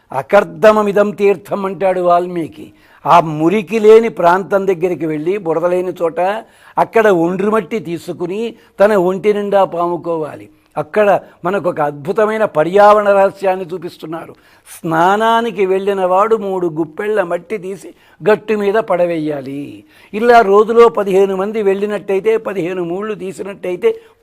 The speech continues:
పూడిక తీయడం అంటారే, ఆ సాంప్రదాయం అదనమాట.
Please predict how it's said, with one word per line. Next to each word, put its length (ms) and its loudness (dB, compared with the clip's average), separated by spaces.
పూడిక 400 -2
తీయడం 480 0
అంటారే, 480 0
ఆ 140 6
సాంప్రదాయం 760 -2
అదనమాట. 500 -14